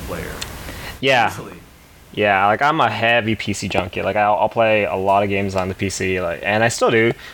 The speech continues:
Speaker 2: um, Dota two, but I've, I moved away so much from it, uh, and like I said, because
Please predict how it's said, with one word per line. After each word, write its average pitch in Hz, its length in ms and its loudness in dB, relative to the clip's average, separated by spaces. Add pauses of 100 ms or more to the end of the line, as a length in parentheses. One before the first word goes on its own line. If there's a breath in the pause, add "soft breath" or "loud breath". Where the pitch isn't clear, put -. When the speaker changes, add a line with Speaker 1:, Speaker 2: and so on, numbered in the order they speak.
(120)
Speaker 2:
um, 98 500 2
Dota 110 240 0
two, 101 280 0
but 98 200 0 (180)
I've, 113 280 -2
I 123 80 2
moved 165 180 2
away 170 160 2
so - 240 -2
much 107 180 -2
from 127 140 -2
it, - 180 -4
uh, 110 60 -2
and 98 340 -2
like 104 200 0
I - 20 -6
said, 101 140 -2
because 101 360 -4